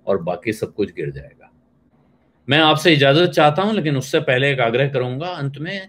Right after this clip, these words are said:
कि अगर अभी तक आपने मेरा YouTube चैनल वन आलोक जोशी सब्सक्राइब नहीं किया है तो सब्सक्राइब का बटन दबा दें। इस वीडियो के लिंक अपने मित्रों परिचितों के साथ शेयर करें,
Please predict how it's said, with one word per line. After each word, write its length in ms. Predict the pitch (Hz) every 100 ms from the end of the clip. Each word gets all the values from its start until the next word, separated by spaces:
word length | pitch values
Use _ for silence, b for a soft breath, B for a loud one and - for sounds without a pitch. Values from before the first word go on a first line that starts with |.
| -
कि 80 | 110
अगर 200 | 110 110
अभी 180 | 104
तक 200 | 131 151 104
आपने 260 | 98 120
मेरा 180 | 110 104
YouTube 320 | 98 92 104
चैनल 340 | - 104 143 151
वन 220 | 113 117
आलोक 280 | 95 101 -
जोशी 320 | 95 80 85
सब्सक्राइब 420 | - - 107 101 95
नहीं 160 | 117
किया 260 | 120 123 127
है 160 | 160 b b b _
तो 120 | 156 160
सब्सक्राइब 480 | 139 - 143 147 147
का 100 | 123
बटन 260 | 120 156
दबा 220 | 147 147
दें। 140 | 147 180 - _ _ _
इस 240 | 160 202 147
वीडियो 320 | 156 170 170
के 120 | 151
लिंक 400 | 131 151 185 190
अपने 260 | - - 131
मित्रों 300 | 127 123 131
परिचितों 460 | 135 117 - 120 120
के 80 | 110
साथ 200 | 110 98
शेयर 320 | - 135 160
करें, 260 | 156 151